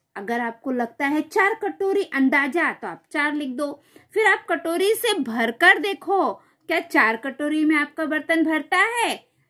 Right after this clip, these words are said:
भरता है तो ठीक है, नहीं भरता है तो कितनी कटोरी में भरा है,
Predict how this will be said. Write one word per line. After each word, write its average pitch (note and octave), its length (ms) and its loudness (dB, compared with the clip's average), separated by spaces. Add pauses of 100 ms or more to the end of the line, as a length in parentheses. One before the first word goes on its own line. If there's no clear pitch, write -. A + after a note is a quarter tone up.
(100)
भरता F#3+ 360 -10
है D4+ 320 0
तो G3 180 -8
ठीक D4 400 -4
है, D4 180 2
नहीं C4+ 200 -2
भरता D#4+ 320 2
है F4 220 4
तो D#4+ 160 -8
कितनी E4 380 -6
कटोरी F4 420 -2
में F4 180 -2
भरा D#4+ 260 6
है, F4 400 0